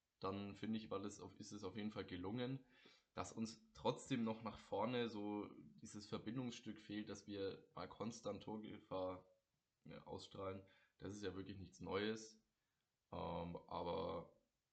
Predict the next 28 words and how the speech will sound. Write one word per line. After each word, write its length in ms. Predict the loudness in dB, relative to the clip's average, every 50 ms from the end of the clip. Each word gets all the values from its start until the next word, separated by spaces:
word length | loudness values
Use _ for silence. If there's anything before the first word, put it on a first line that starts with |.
| _ _ _ _ _ _ _ _ _ -10
insofern, 600 | -8 -6 -4 -4 -6 -2 0 2 2 2 0 -2
finde 240 | -4 -6 -4 -4 -4
ich, 100 | -6 -4
kann 120 | -4 -2
man 80 | 0 0
da 100 | -2 -4
zufrieden 340 | -4 -10 -8 -6 -4 -2 0
sein. 160 | 0 0 0 0
Und 80 | -4
ich 160 | -6 -8 -10 -8
glaube, 640 | -6 -2 2 6 6 6 6 6 4 4 2 0 -6 -12 -20 _ _ _ _
dass 280 | -6 -6 -6 -8 -12 -18 _ _ _ _ _ _ _ _ _ _ _ _ _ -10
in 140 | -6 0
der 100 | 0 0
Formation, 520 | 0 2 0 0 0 -2 -2 -2 0 0 2
wie 60 | 0
wir 60 | 0
gespielt 320 | -2 -4 -6 -6 -6 -2 -2
haben 140 | -2 -2
und 140 | -2 -6 -6 -6
wie 100 | -4 -2
wir 260 | -2 -2 -2 -4 -6 -10 -16 -20 -20 _ _
so 120 | _ -8 -6
allgemein 420 | -4 -4 -4 -2 -2 -2 -2 -4
das 80 | -4 -8
Spiel 220 | -8 -6 -6 -4
angegangen 460 | -4 -4 -4 -4 -6 -6 -4 -4 -4 -4
sind, 280 | -4 -4 -6 -6 -8